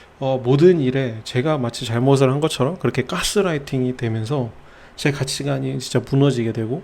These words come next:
어, 그때부터 혼란스러워지게 되는 겁니다. 그리고 이제 이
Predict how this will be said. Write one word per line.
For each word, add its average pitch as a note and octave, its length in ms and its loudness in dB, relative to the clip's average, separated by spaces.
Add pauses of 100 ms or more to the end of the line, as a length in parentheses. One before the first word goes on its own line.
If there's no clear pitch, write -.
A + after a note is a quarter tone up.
(380)
어, B2+ 160 6
그때부터 C#3+ 460 6
혼란스러워지게 B2 800 4
되는 A2+ 260 -2
겁니다. G#2 320 -8 (1700)
그리고 C3 480 2
이제 A#2 520 -2
이 C3+ 600 -2